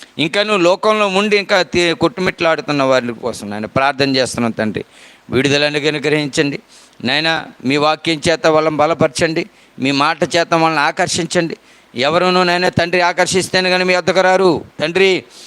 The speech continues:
మీ వాగ్దానం ప్రకారంగా వాళ్ళని ఆకర్షించండి నాయన. వారికి ఉన్న సమస్యల నుండి పరిష్కారం చూపించండి.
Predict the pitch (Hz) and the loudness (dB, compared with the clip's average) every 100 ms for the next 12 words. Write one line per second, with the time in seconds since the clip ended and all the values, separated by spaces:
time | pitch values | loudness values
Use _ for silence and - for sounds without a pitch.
0 | - - 131 143 147 151 147 170 175 - | -20 -4 -2 2 0 0 -4 -2 -2 0
1 | 170 180 170 165 160 156 151 151 160 170 | 0 0 0 0 2 2 2 0 0 -2
2 | - 156 156 143 139 123 - - - _ | -2 -2 0 0 0 -2 -6 -20 -20 _
3 | - 127 147 156 156 151 165 165 - 160 | -6 -4 0 0 0 0 0 2 0 0
4 | 170 185 170 170 175 175 170 170 160 - | 0 2 2 2 2 2 0 0 -2 0
5 | 175 165 180 185 175 185 170 175 | -2 0 -2 -2 -2 -2 -2 -4